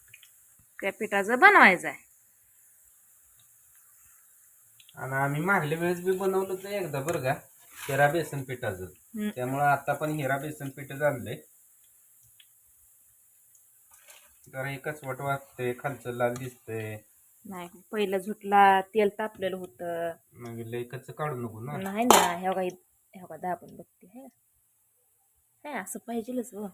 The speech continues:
Speaker 2: कडक झालं तर होते, पण तसं कच्चं नको.
Speaker 1: अहो, कळी मऊ असती. तुमचं कसं व काम आहे?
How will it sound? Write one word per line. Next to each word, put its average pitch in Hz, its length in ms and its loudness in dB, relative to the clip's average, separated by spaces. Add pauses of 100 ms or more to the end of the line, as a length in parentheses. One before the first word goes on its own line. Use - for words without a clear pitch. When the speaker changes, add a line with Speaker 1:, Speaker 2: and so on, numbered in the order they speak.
(1200)
Speaker 2:
कडक 160 140 -4
झालं 151 380 -4
तर 127 60 -8
होते, 117 240 -8
पण 110 220 -14 (100)
तसं - 300 -20
कच्चं 120 240 -14
नको. 98 200 -12
Speaker 1:
अहो, 185 240 0
कळी 214 420 4
मऊ 226 320 10
असती. 196 800 8 (2500)
तुमचं 330 240 2
कसं 381 300 6
व 480 200 10
काम 277 340 8
आहे? 240 100 0